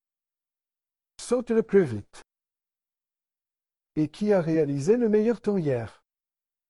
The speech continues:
C'est ce que vous faites encore aujourd'hui, et demain, la semaine prochaine, et le mois prochain.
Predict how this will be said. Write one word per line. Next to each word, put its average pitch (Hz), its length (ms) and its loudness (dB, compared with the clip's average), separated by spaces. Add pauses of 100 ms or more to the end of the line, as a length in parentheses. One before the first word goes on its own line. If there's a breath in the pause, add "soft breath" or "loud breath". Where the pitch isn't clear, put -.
(760)
C'est - 180 -4
ce 147 140 -2
que 139 120 -2
vous 135 160 -2
faites 139 260 -2
encore 135 360 0
aujourd'hui, 156 500 -2 (460)
et 185 160 0
demain, 170 580 2 (300)
la 127 240 -4
semaine 147 440 -2
prochaine, 143 800 -4 (300)
et 180 180 2
le 214 140 4
mois 254 220 2
prochain. 131 600 -6